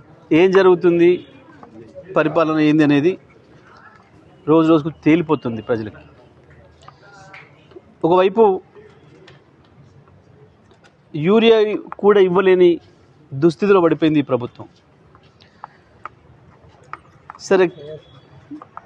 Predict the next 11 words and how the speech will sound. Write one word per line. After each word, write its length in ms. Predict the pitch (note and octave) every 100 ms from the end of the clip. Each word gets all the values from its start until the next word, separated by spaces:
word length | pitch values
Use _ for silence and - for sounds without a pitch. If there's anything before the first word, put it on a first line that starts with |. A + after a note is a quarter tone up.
| E3
మేము 160 | E3+ E3+ D#3
గత 100 | D#3 D3
పదేళ్ళు 300 | D#3 E3 E3
ఇచ్చిన 140 | D3+ D3+ D#3
కరెంట్ 260 | D#3+ D#3+
ఇవ్వలేకపోయినారు, 680 | D#3+ D#3 D3+ D3+ D#3 D3+ D3 D#3+ - - - - - - - - - _ _ _ - - - -
సాగునీళ్ళు 420 | D3 D#3 D#3+ E3 D#3+
ఇవ్వలేకపోయినారు, 540 | D#3 C#3+ D3+ D3+ D3 C#3
తాగునీళ్ళు 380 | C#3+ D3+ D#3+ D3+ D3+
ఇవ్వలేకపోయినారు. 600 | D3+ C3+ D3+ D3 C#3+ C#3+ - - B2 A#2+ - E3+ - - - - - - - - - C#3+
రైతులు 340 | D3+ F3 G#3